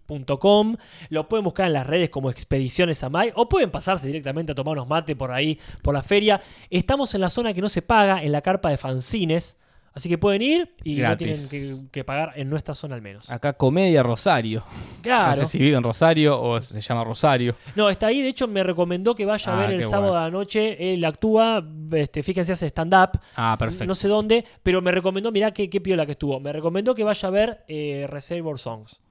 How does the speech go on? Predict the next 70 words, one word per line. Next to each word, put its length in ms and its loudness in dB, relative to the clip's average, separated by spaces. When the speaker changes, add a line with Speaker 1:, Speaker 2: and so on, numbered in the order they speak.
Speaker 1:
que 120 -2
va 60 2
a 20 0
estar 180 -6
en 60 -4
Rosario 300 -10
este 120 -10
Speaker 2:
Ah, 40 0
Speaker 1:
sábado. 320 4
Speaker 2:
que 100 -10
muy 160 6
buena 220 8
banda, 380 -2
muy 180 2
buena 180 2
Speaker 1:
Me 80 2
lo 60 0
has 60 -2
Speaker 2:
banda. 140 -4
Speaker 1:
dicho. 40 -6
Speaker 2:
La 80 -4
fuimos 240 2
a 40 4
ver 80 2
con 140 0
Nati 200 0
una 120 0
vez, 160 0
muy 200 -2
linda. 360 -6
Y 80 -2
los 140 4
que 100 -2
se 200 -2
quedan 200 4
acá 180 2
en 80 0
La 120 4
Plata, 420 2
está 300 -2
el 80 0
encuentro 680 0
plurinacional 880 6
Speaker 1:
Mm. 180 -6
Speaker 2:
de 260 0
mujeres, 840 2
así 320 -12
que, 380 -6
y, 260 -12
y 140 -14
trans, 540 -2
y, 60 -12
Speaker 1:
Y 100 0
Speaker 2:
y 20 0
Speaker 1:
diversidades, 320 2
Speaker 2:
binarias, 360 0
y 40 -18
Speaker 1:
sí, 60 -8
sí. 40 -
Speaker 2:
diversidades, 800 -4
que 220 -14
supongo 240 -14
que 20 -12
va 80 -8
a 20 -18
ser 140 -8
un 100 -8
quilombo 480 -4
la 80 -4
ciudad. 360 0